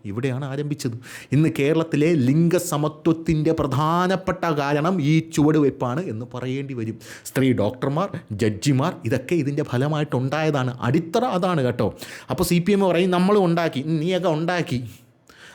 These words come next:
ആ, നരേന്ദ്രമോദി സ്ത്രീകൾക്ക് ഇരുപത്തൊന്ന് വയസ്സായിട്ട് കല്യാണം മതി എന്ന് പറഞ്ഞപ്പം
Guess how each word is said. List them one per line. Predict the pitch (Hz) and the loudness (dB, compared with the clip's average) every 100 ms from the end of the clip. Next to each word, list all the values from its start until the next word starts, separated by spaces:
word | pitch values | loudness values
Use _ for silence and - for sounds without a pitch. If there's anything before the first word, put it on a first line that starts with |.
| - | -10
ആ, | - 131 | -6 -2
നരേന്ദ്രമോദി | 139 139 135 180 208 214 185 127 | 0 2 2 2 2 2 2 2
സ്ത്രീകൾക്ക് | 127 - 147 190 196 - | 0 0 2 4 2 0
ഇരുപത്തൊന്ന് | 160 147 175 175 220 208 | 0 2 0 0 -2 0
വയസ്സായിട്ട് | 180 147 147 156 151 147 | -2 -2 -4 -4 -2 0
കല്യാണം | 127 151 160 | 2 2 2
മതി | 160 127 | 0 0
എന്ന് | 139 151 | 2 2
പറഞ്ഞപ്പം | 123 135 117 110 | 0 0 0 0